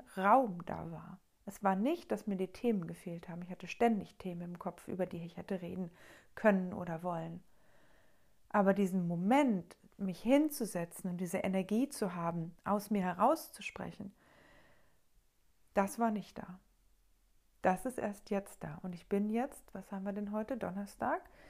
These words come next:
Ich bin jetzt seit Sonntag, Montag, Dienstag, Mittwoch, seit vier Tagen im Bett und heute das erste Mal wirklich bis zum Sofa <laughs> gekommen,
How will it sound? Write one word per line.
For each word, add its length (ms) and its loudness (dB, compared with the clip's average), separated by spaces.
Ich 80 -20
bin 240 2
jetzt 360 -2
seit 480 0
Sonntag, 1000 0
Montag, 680 2
Dienstag, 640 -2
Mittwoch, 500 4
seit 260 -4
vier 380 4
Tagen 360 6
im 160 2
Bett 240 4
und 160 2
heute 260 6
das 80 -6
erste 460 8
Mal 400 4
wirklich 360 -2
bis 240 -4
zum 180 -2
Sofa 380 6
<laughs> 20 -2
gekommen, 840 4